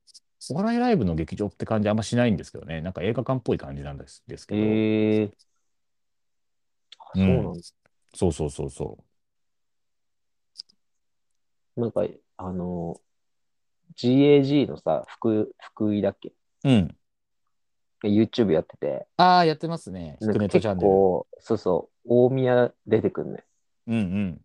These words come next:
Speaker 1: その劇場出番の終わりにマック行こうみたいな
Speaker 2: に、そう、
Speaker 1: ね。
Speaker 2: カフェ行こうとか、
Speaker 1: うんうんうん。
Speaker 2: なんかやって、なんかめっちゃ、なんかもう周辺出てくるから。
Speaker 1: あ、そっか。
Speaker 2: なんか遭遇したいんだけど。
Speaker 1: <laughs> だって、
Speaker 2: 遭遇、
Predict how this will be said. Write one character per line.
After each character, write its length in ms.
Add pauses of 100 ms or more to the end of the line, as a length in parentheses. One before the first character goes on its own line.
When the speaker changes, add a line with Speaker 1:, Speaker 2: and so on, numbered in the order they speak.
(500)
Speaker 1:
そ 140
の 80
劇 260
場 180
出 140
番 300
の 160
終 60
わ 160
り 60
に 120
マ 80
ッ 80 (100)
ク 100
行 40
こ 40
う 20
み 260
た 60
い 40
な 160
Speaker 2:
に、 60
そ 200 (180)
う、 20
Speaker 1:
ね。 240
Speaker 2:
カ 160
フ 80
ェ 60
行 100
こ 140
う 60
と 80
か、 380
Speaker 1:
う 80
ん 20
う 40
ん 20
う 40
ん。 20
Speaker 2:
な 80
ん 20
か 60
や 320
っ 20
て、 320 (800)
な 80
ん 60
か 20
め 80
っ 100
ち 120
ゃ、 200 (840)
な 80
ん 20
か 80
も 120
う 20
周 320
辺 180
出 80
て 100
く 100
る 100
か 100
ら。 240 (320)
Speaker 1:
あ、 160
そ 140
っ 20
か。 400 (680)
Speaker 2:
な 80
ん 40
か 60
遭 320
遇 160
し 80
た 80
い 60
ん 20
だ 60
け 100
ど。 200 (120)
Speaker 1:
<laughs> 180
だ 140
っ 2000
て、 60
Speaker 2:
遭 240
遇、 340